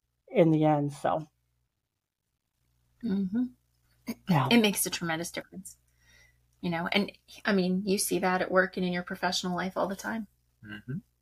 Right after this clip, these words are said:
Speaker 2: Yeah.
Speaker 1: Hundred percent. So just for both of you, just to wrap up here, um,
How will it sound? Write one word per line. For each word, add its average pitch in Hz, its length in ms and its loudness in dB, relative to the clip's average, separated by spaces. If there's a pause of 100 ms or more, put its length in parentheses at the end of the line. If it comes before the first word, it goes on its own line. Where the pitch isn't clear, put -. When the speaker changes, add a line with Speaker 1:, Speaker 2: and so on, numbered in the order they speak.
(340)
Speaker 2:
Yeah. 214 120 -10 (920)
Speaker 1:
Hundred 170 200 -2
percent. 165 320 0
So 190 80 6
just 214 220 6
for - 80 2
both 202 260 6
of 208 60 2
you, 196 140 8
just 170 240 -6
to 180 100 4
wrap 165 260 6
up 165 160 4
here, 165 380 0 (400)
um, 143 640 8